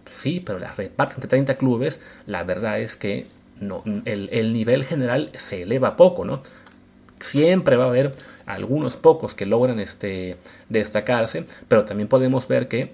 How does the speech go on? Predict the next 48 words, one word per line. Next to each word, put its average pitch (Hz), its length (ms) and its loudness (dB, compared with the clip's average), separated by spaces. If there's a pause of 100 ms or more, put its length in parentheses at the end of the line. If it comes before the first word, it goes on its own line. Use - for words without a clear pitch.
esos - 240 -6
clubes 127 340 -2
suelen 127 400 2
durar 104 200 0
muy 98 100 -6
poco, 95 320 0
¿no? 143 160 -2 (360)
Le 104 140 -2
pasó 95 240 0
al 120 120 2
Toronto 127 460 4
de 101 80 2
Giovinco, 147 480 0
que - 100 -8
se 101 140 -8
fue 170 240 -2
y 135 60 -8
ya, 117 200 -8 (180)
ya 101 160 -6
no 113 80 -2
es 107 100 -8
un 110 80 -2
equipo 113 300 -6
tan 104 140 -6
importante. 143 760 -4 (260)
En 92 180 -6
su - 140 -10
momento 107 540 -2
el 95 100 -4
Galaxy, 117 480 -2
que 95 100 -8
tenía 101 440 -4 (320)
a, 92 380 -6 (720)
a, 131 80 -8
¿cómo 113 140 0
se 143 100 -4
llama? 127 160 0
David 107 260 -4
Beckham, 135 360 2
a 92 60 -4
Donovan 127 380 0
y 98 80 -6
todo, 147 240 0
que - 100 -6
era 117 100 -2
de 107 40 0
los 104 100 -2
dominadores, 107 540 2